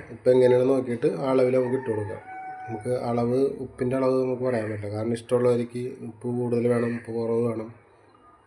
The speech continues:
അത് നമുക്ക് എങ്ങനെയാണെന്ന് വെച്ച് കഴിഞ്ഞാൽ ആഡ് ചെയ്യാം. ഉം,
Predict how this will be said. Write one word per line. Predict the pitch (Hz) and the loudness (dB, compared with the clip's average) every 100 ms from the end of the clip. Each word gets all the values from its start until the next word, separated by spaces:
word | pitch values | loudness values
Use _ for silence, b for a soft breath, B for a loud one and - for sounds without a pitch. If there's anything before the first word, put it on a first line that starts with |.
| _ - | _ -6
അത് | 123 | 4
നമുക്ക് | 139 135 135 | 6 6 6
എങ്ങനെയാണെന്ന് | 127 120 123 | 4 4 2
വെച്ച് | 117 113 | 0 -2
കഴിഞ്ഞാൽ | 127 135 | -2 -2
ആഡ് | 101 101 | -4 -6
ചെയ്യാം. | 95 - - - 117 | -8 -14 -20 -18 -12
ഉം, | 120 | -6